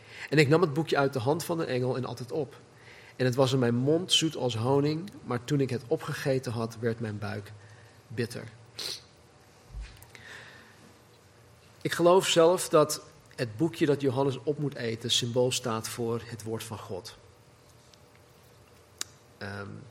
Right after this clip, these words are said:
in het Engels staat er scroll, hè, een boekrol. Sommige Bijbelcommentatoren zeggen van: "Ja, maar dat heeft weer met de boekrol die Jezus had in zijn handen had, dat dat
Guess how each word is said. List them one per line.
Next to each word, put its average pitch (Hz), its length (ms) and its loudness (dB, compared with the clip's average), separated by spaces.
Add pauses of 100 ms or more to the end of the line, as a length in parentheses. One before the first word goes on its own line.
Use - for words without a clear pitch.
(400)
in 127 100 -8
het 117 120 -8
Engels 131 300 -4
staat 117 320 -2
er 113 200 -10
scroll, 107 600 -2 (840)
hè, 120 160 -10
een 117 140 -10
boekrol. 113 500 -6 (1040)
Sommige 135 320 -4
Bijbelcommentatoren 123 840 0
zeggen 120 300 -6
van: 117 100 -4
"Ja, 120 180 -2
maar 127 100 -2
dat 123 120 -4
heeft 120 180 -6
weer 123 100 0
met 117 300 -4
de 120 360 -6
boekrol 127 420 -2
die 113 120 -6
Jezus 123 380 0
had 123 200 -8
in 127 100 -6
zijn 120 120 -8
handen 120 260 -6
had, 107 320 -8
dat 113 120 -10
dat 113 160 -8